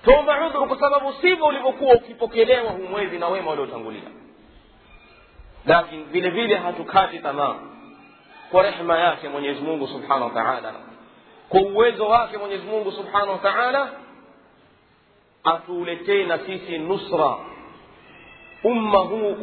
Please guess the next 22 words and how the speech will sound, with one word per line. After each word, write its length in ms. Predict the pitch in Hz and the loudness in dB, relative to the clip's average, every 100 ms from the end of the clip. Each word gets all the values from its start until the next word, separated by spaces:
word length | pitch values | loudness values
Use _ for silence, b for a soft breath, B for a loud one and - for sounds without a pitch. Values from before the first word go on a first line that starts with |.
| 180 | 2
urudi 280 | 202 208 185 | 2 0 0
tena 340 | 202 208 180 | 2 2 0
katika 400 | 165 156 - 160 | -4 -4 -2 -2
izza 280 | 214 170 180 | -4 -2 -2
kama 260 | 190 185 165 | 0 -2 -4
ulivyokuwa 480 | 147 123 143 123 | -4 -6 -4 -4
biidhnil 520 | 120 120 120 113 101 - | -4 -6 -8 -8 -10 -10
karim. 180 | 98 - - - - - _ - - - - - - - - - - - - - - | -10 -12 -20 -20 -20 -20 _ -20 -20 -20 -20 -20 -20 -20 -20 -20 -20 -20 -20 -20 4
Ama 320 | - 262 277 | 6 6 4
tukiingia 560 | 254 220 226 220 247 233 | 0 -4 -6 0 4 4
katika 520 | 196 196 202 196 190 - - - - - _ _ _ - - | 4 -2 -2 0 0 -2 -12 -20 -20 -20 _ _ _ -20 -2
namna 300 | 160 185 190 | 0 2 2
gani 320 | 202 240 214 | 2 2 0
tutaupokea 680 | 190 180 185 170 165 196 185 | -4 -2 -2 -2 -2 0 2
mwezi 220 | 175 190 165 | 0 -2 0
wa 60 | |
Ramadhan, 440 | 151 143 139 165 156 - - - - - - _ _ _ _ _ _ _ _ _ _ _ _ _ _ - | 0 2 2 0 -2 -10 -20 -20 -20 -20 -20 _ _ _ _ _ _ _ _ _ _ _ _ _ _ -2
sehemu 280 | 180 214 226 | 2 4 4
ya 100 | 226 | 0
kwanza 360 | - 277 269 233 | 2 0 0 -2
kwenye 200 | 214 196 | -2 -4
muhadhara 680 | 180 190 208 180 170 190 | -4 0 0 0 -6 -6